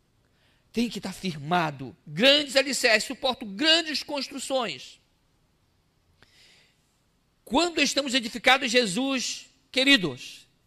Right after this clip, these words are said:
como diz o Roberto Carlos, "Pode vir quente que eu tô fervendo." Eu não tô exaltando o Roberto Carlos, não, mas essa música dele, né? "Pode vir quente que eu estou fervendo." Chama atenção, ou seja, pode vir lá, eu tô bem. Igual o apóstolo Paulo, "Olha,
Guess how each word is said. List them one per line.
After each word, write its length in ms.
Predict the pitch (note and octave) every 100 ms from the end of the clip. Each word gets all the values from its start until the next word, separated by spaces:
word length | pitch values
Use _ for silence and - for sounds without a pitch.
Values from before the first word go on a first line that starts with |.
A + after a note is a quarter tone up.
| _ _
como 240 | - G#3 G3
diz 180 | G#3
o 60 | F3+
Roberto 360 | F3+ F#3+ F3 E3
Carlos, 640 | C3+ C3 A#2+ - - - _ _ _ _ _ _
"Pode 340 | - G#3+ C#4 A3
vir 120 | A#3+
quente 360 | E3 B3 D#4+ -
que 60 |
eu 60 | B3+
tô 180 | C#4 F4 - - _ _ _ _ _ _ -
fervendo." 600 | G#3 B2 B2 G2 G#2+ _ _ _ _ _ _ _ _ _ _ _
Eu 140 | D3
não 100 | E3
tô 200 | D#3 F3
exaltando 420 | F#3 D#3 D#3+ E3 D3+
o 20 |
Roberto 300 | D3 E3 D#3
Carlos, 260 | D#3+ D#3
não, 120 | D#3+ F3+
mas 420 | F#3+ G#3 - - -
essa 180 | -
música 320 | F3+ F#3+ F#3 F3+
dele, 200 | G3 F#3+
né? 120 | G#3+
"Pode 240 | - D#3
vir 140 | D3+ F#3+
quente 240 | E3 F#3
que 80 | G3+
eu 20 |
estou 160 | - F3
fervendo." 440 | D#3 C#3 G3 - - - - -
Chama 240 | - E4 D#4+
atenção, 380 | E4 D4 D4
ou 60 | C4
seja, 300 | - F#3+ - - - _
pode 280 | - D#4 F4+
vir 100 | C5
lá, 220 | B4+ B2
eu 80 | A#3
tô 160 | - -
bem. 380 | A#4+ E3 G2 - _ _ _ _
Igual 220 | E3 C#4
o 20 |
apóstolo 360 | C#4 C#4+ B3+ C#4
Paulo, 220 | A3+ G#3+
"Olha, 220 | C4 A#3+